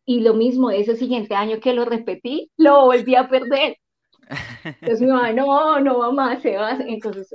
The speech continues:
eh, salí del conservatorio, salí del conservatorio, eh, pues dejé a buenos amigos, pero lo que aprendí en cuanto a música me sirvió mucho porque eso también me sirvió para poder entrar a la Facultad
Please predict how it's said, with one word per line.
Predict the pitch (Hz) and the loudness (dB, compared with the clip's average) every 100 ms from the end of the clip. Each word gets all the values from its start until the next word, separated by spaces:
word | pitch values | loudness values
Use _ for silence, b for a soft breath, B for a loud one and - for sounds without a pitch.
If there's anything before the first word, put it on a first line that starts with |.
| - | -2
eh, | 220 208 - | -2 -2 -4
salí | 190 175 | -8 -6
del | 165 - | -8 -10
conservatorio, | 202 208 220 233 277 285 269 - _ | -16 -16 -14 -14 -14 -14 -14 -16 _
salí | 190 180 170 | -18 -14 -14
del | 175 | -16
conservatorio, | 185 - - 214 _ 226 233 226 226 220 220 _ _ b b b _ | -20 -20 -20 -20 _ -6 -4 -4 -2 -4 -6 _ _ b b b _
eh, | 214 202 190 180 170 | -12 -10 -8 -8 -12
pues | 175 | -14
dejé | 175 170 | -14 -14
a | 160 | -14
buenos | 160 160 - | -14 -16 -14
amigos, | 165 240 254 247 226 226 - | -4 0 0 2 0 -2 -4
pero | 277 262 226 190 | -4 0 0 0
lo | 202 226 226 | 0 -2 -2
que | 226 | -4
aprendí | 226 190 180 214 233 269 233 226 | -4 -6 -6 -6 -6 -4 -6 -6
en | 208 208 196 180 - | -8 -8 -10 -14 -14
cuanto | 196 185 190 | -12 -10 -12
a | |
música | 185 196 196 226 254 254 | -12 -14 -16 -16 -14 -12
me | 196 | -14
sirvió | 190 202 190 185 | -14 -14 -12 -12
mucho | 196 190 226 | -12 -16 -14
porque | 247 - 190 | -16 -12 -14
eso | 175 - | -14 -14
también | 214 185 175 | -12 -10 -12
me | |
sirvió | 180 208 185 | -12 -12 -12
para | - - - | -14 -20 -14
poder | 202 180 | -12 -10
entrar | 170 - 226 196 _ b b _ | -12 -12 -12 -14 _ b b _
a | 339 | -10
la | 233 202 | -10 -10
Facultad | - - 175 - | -16 -18 -18 -20